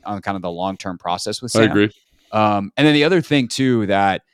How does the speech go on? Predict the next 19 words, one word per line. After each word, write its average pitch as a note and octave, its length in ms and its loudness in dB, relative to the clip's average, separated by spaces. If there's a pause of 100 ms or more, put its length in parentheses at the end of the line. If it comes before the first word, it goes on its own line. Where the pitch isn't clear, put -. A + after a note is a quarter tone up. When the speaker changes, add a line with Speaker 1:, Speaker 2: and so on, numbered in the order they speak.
(260)
Speaker 1:
I, A#2+ 160 0
this A#2+ 200 0
is A2+ 120 -6
my G#2 160 -2
last G#2 260 0
question G2+ 320 -8
for G2 140 -14
you F#2+ 160 -6
on F2 100 -8
Sam F#2+ 380 -6
and, F2 260 -14
and F#2 140 -16
the F2 80 -8
offense, G2+ 560 -4
is F#2 420 -8 (680)
where E3 340 4
can A#3 160 0
he E3 240 0
escape? - 420 -2